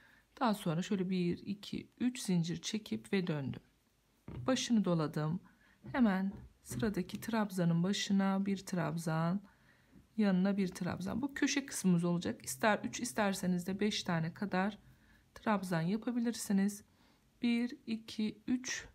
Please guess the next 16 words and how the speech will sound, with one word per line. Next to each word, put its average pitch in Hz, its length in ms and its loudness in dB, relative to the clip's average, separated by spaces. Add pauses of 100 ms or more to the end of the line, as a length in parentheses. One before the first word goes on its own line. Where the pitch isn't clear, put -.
(960)
dört 254 240 2
zincir 202 380 2
çektim. 196 760 0
Bir, 185 360 0
iki, - 300 -10
üç, - 380 -6
dördüncü 220 560 2
trabzanın 175 680 0
başına 190 720 2 (540)
sabitledim. - 720 -4 (2500)
Bir, 226 480 0
iki, - 540 -6
üç, - 440 -4 (100)
dört 226 260 0
zincir 175 380 -2
çektim. - 540 -6